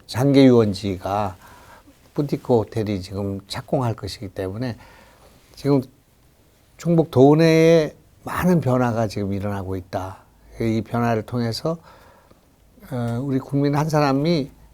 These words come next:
일 년에 한두 번만 여기 왔다 가면 일억이 되는 거기 때문에, 또 외국인 관광객 많이 유치할 생각으로 있기 때문에 일억 관광의 시대를 만들어야겠다고 생각하고, 내년까지는 오천만 을 일단 달성하는 걸 목표로 하고 있습니다.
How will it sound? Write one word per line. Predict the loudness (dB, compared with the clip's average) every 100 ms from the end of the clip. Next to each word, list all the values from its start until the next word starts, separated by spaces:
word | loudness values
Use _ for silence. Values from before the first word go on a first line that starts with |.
| 0
일 | 4
년에 | 4 4 0
한두 | 0 2 6
번만 | 6 6 4 4
여기 | 6
왔다 | 6 6 4
가면 | 4 4
일억이 | 6 6 4
되는 | 0 -4
거기 | -4 -6
때문에, | -6 -8 -6 -8 -4
또 | 0
외국인 | 2 2 2 0
관광객 | 0 0 -2
많이 | -2 0 2
유치할 | 0 -2 -2
생각으로 | -4 -6 -6 -8
있기 | -14 -12
때문에 | -10 -8 -8 -10 -12 -20 -20 -20 -20 _
일억 | 4 4 4
관광의 | 2 2 -2 -4
시대를 | -6 -10 -10 -8
만들어야겠다고 | -8 -10 -10 -10 -12 -14 -16
생각하고, | -14 -14 -12 -12 -10 -8
내년까지는 | -4 0 0 4 4 4 4
오천만 | 2 0 -2 0 -2
을 | -4
일단 | -6 -10
달성하는 | -8 -10 -10 -12 -12
걸 | -14
목표로 | -12 -14 -12 -16
하고 | -16 -20
있습니다. | -20 -20 _